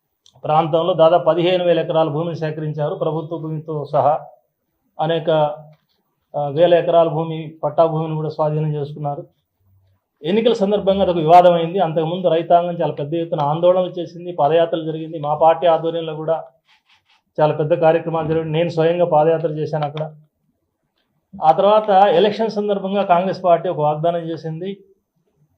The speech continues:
"ఫార్మా సిటీని అక్కడ రద్దు చేస్తున్నాం, ఎన్నికల్లో మేము అధికారంలోకి వస్తే ఆ భూమిని రైతులకు వాపసు చేస్తామని" కూడా మాట్లాడారు. కానీ అదేమీ జరగలేదు. ఫార్మా సిటీ అయితే అక్కడ విరమించుకున్నామని చెప్తున్నారు, కానీ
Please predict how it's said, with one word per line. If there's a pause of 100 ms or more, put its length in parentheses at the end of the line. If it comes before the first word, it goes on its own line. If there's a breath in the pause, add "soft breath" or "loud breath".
(720)
"ఫార్మా
సిటీని
అక్కడ
రద్దు
చేస్తున్నాం, (880)
ఎన్నికల్లో
మేము
అధికారంలోకి
వస్తే
ఆ
భూమిని
రైతులకు
వాపసు
చేస్తామని"
కూడా (540)
మాట్లాడారు. (1200)
కానీ
అదేమీ
జరగలేదు. (100)
ఫార్మా
సిటీ
అయితే
అక్కడ (180)
విరమించుకున్నామని
చెప్తున్నారు,
కానీ